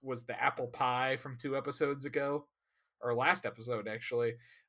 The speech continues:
Uh, instead, this is an actual nice, fluffy piece of New York cheesecake. She, she, you know, he eats it and he's like, "Holy shit, this is delicious. Hold on, I'll get you one slice. I wanna keep eating this." <laughs> So, like, and so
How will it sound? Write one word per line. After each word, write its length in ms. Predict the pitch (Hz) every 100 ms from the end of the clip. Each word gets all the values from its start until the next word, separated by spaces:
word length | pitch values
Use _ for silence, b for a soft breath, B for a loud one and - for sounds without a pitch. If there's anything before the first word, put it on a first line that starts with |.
| -
Uh, 120 | 127
instead, 300 | 151 - 196 175
this 140 | 202
is 100 | 185
an 80 | 165
actual 400 | 139 160 - 160
nice, 320 | 139 139 139
fluffy 520 | - - 143 - 135
piece 320 | 120 - 123 123
of 120 | 117
New 100 | 120
York 280 | 113 113 107
cheesecake. 680 | - 117 - 113 98 98 - _ _ _ _ _ -
She, 260 | - - -
she, 460 | - 110 107 110 -
you 140 | 120
know, 80 | 101
he 240 | 120 117
eats 160 | 120 120
it 100 | 113
and 60 | 117
he's 120 | 110
like, 140 | 113 -
"Holy 320 | 117 127 113
shit, 280 | 101 131 120
this 140 | 120
is 100 | 117
delicious. 680 | - 104 110 113 110 95 - - _ _ _
Hold 160 | 139
on, 140 | 131 107
I'll 160 | 120 120
get 280 | 127 123 160
you 180 | 120 123
one 240 | 101 98
slice. 320 | 98 107 98 117
I 60 |
wanna 180 | 131 113
keep 220 | - 120
eating 200 | 117 101
this." 160 | 117 -
<laughs> 120 | -
So, 160 | 294 254
like, 280 | 247 151 - B B B -
and 140 | 135 131
so 220 | 156